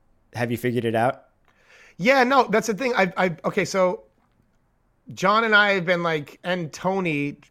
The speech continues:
Speaker 2: Bellino, J-, Tony Virtuzzo, myself, we've been, like, trying to, uh, be like, "Let's," Tony has a really good flat torque.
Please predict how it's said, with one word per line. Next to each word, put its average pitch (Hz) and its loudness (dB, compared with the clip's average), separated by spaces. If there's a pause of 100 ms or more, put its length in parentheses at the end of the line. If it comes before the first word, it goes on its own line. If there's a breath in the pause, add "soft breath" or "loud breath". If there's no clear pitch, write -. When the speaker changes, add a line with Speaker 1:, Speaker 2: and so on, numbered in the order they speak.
Speaker 2:
Bellino, 175 -2 (300)
J-, - -8
Tony 165 -4
Virtuzzo, 156 -4
myself, 151 -2 (460 loud breath)
we've 160 -4
been, 170 2
like, 160 -2 (100)
trying 165 -2
to, 151 -4
uh, 135 -2
be - -8
like, 151 0
"Let's," 165 -6 (160)
Tony 202 0
has 180 0
a 151 -2
really 151 0
good 139 -2
flat 127 -4
torque. 113 -12